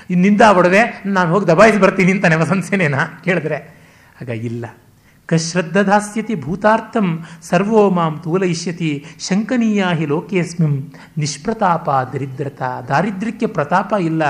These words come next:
ಬಡವ ಅಂದ್ರೆ ತಪ್ಪು ಮಾಡಿಲ್ಲದೆ ಇದ್ರು ಅವ್ನು ತಪ್ಪು ಮಾಡಿದ್ದಾರೆ ಅಂತಾರೆ ಅಂತ.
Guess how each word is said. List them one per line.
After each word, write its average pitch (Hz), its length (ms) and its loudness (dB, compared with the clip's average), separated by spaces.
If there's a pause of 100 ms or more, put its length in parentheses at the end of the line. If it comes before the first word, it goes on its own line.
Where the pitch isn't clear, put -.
(800)
ಬಡವ 233 340 6
ಅಂದ್ರೆ 330 340 2
ತಪ್ಪು 240 360 0
ಮಾಡಿಲ್ಲದೆ 320 340 4
ಇದ್ರು 269 180 -2
ಅವ್ನು 233 160 -2
ತಪ್ಪು 202 280 -4
ಮಾಡಿದ್ದಾರೆ 170 300 0
ಅಂತಾರೆ 143 280 -8
ಅಂತ. 120 120 -12